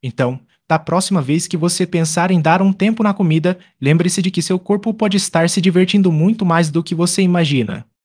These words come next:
Refeições saudáveis que você pode preparar. Receitas fáceis para sua alimentação pós-jejum. Depois de um jejum,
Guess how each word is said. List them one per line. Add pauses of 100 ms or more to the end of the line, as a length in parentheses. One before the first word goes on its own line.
(160)
Refeições
saudáveis
que
você
pode
preparar.
Receitas
fáceis
para
sua
alimentação
pós-jejum.
Depois
de
um
jejum,